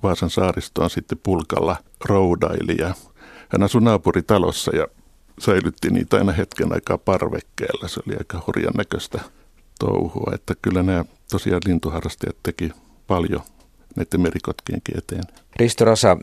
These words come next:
Speaker 2: kokoelmasi Kaksi seppää vuodelta tuhat yhdeksänsataaseitsemänkymmentäkuusi. Ei vielä nostanut luonnon pilaantumista esille, mutta kokoelmastasi Taivasalla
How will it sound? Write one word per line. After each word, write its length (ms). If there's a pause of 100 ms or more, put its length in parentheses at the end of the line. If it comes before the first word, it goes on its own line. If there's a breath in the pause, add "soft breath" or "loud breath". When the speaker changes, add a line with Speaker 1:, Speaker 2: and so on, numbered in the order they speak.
(160)
Speaker 2:
kokoelmasi 480
Kaksi 300
seppää 380
vuodelta 300
tuhat 180 (220)
yhdeksänsataaseitsemänkymmentäkuusi. 1700 (340)
Ei 260
vielä 380
nostanut 720
luonnon 400
pilaantumista 800
esille, 440
mutta 580 (100)
kokoelmastasi 1080
Taivasalla 840